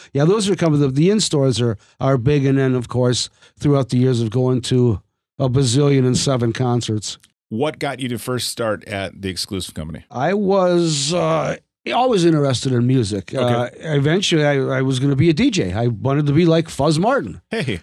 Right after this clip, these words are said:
Speaker 1: That was the only one. The Fuzz Martin
Speaker 2: <laughs>
Speaker 1: fan club started by me.
Speaker 2: Yes.
Speaker 1: So I wanted to be a D J, and I thought that would be cool.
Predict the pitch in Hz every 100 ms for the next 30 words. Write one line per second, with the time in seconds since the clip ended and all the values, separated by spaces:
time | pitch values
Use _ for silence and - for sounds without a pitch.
0 | _ 156 151 147 151 175 196 294 196 95
1 | 95 - 156 147 190 190 190 196 180 202
2 | 208 226 185 139 170 156 156 160 160 185
3 | 139 - 156 127 240 233 302 320 262 214
4 | 131 185 190 147 165 160 160 175 170 -
5 | 151 147 143 139 - 110 85